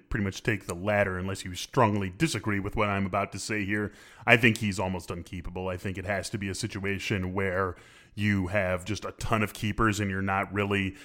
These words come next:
deciding player A versus player B, or you're not deciding, it's not an auction format, and, you know, Chris Archer's already costing you,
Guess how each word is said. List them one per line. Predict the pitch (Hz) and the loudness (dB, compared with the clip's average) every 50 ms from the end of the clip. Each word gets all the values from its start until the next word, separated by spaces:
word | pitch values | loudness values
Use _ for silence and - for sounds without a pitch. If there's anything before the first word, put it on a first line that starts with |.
| - - - | -20 -8 -4
deciding | 110 104 - - - 92 92 98 98 98 95 95 92 90 - - - - _ - - _ | -4 -2 2 4 4 4 4 4 4 2 0 0 -2 -6 -10 -14 -20 -20 _ -20 -4 _
player | - - 123 107 101 95 92 | 4 6 6 6 6 4 2
A | 95 92 | 0 -2
versus | 82 87 82 | -2 -6 -10
player | - - - 101 90 90 | -6 -2 -2 -2 -2 -4
B, | 90 92 - 95 90 85 87 | -6 -6 -6 -6 -4 -4 -6
or | 92 90 98 98 | -4 -4 -4 -4
you're | 95 95 | -2 -2
not | 95 95 92 92 - | -2 -2 -4 -4 -6
deciding, | 104 - - - 104 95 92 92 92 92 92 92 | -8 -4 2 2 4 4 4 2 0 -2 -4 -4
it's | 98 90 - | -6 -2 2
not | - 104 98 | 2 4 4
an | 95 95 | 4 4
auction | 98 95 95 95 - - 92 | 4 4 4 2 -2 -6 -8
format, | 85 - 104 92 85 92 90 90 92 90 | -6 -4 -4 -2 -2 -2 -2 -2 -2 -4
and, | 90 87 92 87 - | -4 -8 -8 -6 -4
you | 101 | -4
know, | 90 82 | -6 -2
Chris | - 110 98 | -4 -4 -2
Archer's | - 92 92 87 98 | -2 -2 -2 0 0
already | 107 104 101 101 | 0 2 2 0
costing | - - 107 95 95 - - 107 101 | 2 2 2 2 2 -2 -2 -2 0
you, | 98 95 95 92 87 | 0 0 0 -2 -4